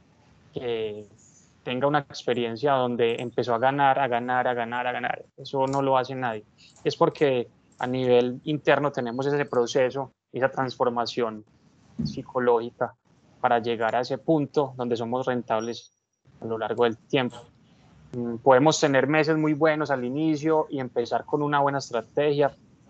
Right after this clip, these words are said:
pero va a llegar el momento donde tenemos nuestras, nuestras caídas y, y si promediamos, no estamos ganando.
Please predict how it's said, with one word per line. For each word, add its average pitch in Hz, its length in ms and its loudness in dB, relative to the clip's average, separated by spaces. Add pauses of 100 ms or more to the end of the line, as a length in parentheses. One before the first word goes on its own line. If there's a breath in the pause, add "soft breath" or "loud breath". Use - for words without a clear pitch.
(140)
pero 135 680 4 (460)
va 127 180 6
a 127 40 4
llegar 147 200 2
el 143 100 2
momento 123 540 -2
donde 123 500 -2
tenemos 120 320 -6
nuestras, 117 640 -4 (260)
nuestras 123 380 -4
caídas 143 680 2
y, 113 220 -4 (480)
y - 80 -6
si 147 120 2
promediamos, 143 880 2
no 127 80 -8
estamos 139 340 -2
ganando. 127 400 -4